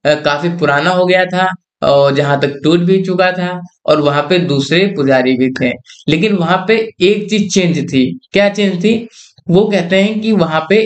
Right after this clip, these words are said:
मैंने देखा, लेखिका कहती हैं कि मैंने देखा कि एक छोटा सा लड़का वो दौड़ते, खेलते, कूदते, जूते पहन के और dress व्रेस पहन के और बैग वैग, अ,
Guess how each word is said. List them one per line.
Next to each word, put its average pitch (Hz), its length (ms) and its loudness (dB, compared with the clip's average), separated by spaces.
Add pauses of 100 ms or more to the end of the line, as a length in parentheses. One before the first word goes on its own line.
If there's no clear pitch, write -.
(120)
मैंने 165 340 2
देखा, 139 400 -2 (720)
लेखिका 143 480 0
कहती 143 320 -2
हैं 175 160 0 (320)
कि 175 80 2
मैंने 165 240 2
देखा 151 340 0
कि 196 340 -4
एक 190 300 0
छोटा 151 320 0
सा 190 80 -2
लड़का 151 440 -2 (360)
वो 180 160 2
दौड़ते, 151 440 0
खेलते, 165 440 -2
कूदते, 156 380 -2 (100)
जूते 147 300 0
पहन 175 500 -2
के 202 100 2 (340)
और 143 260 2
dress 156 340 -2
व्रेस 165 220 0
पहन 160 380 -4
के 170 120 0
और 147 400 0 (340)
बैग 143 400 0
वैग, 160 260 -4
अ, 170 140 -6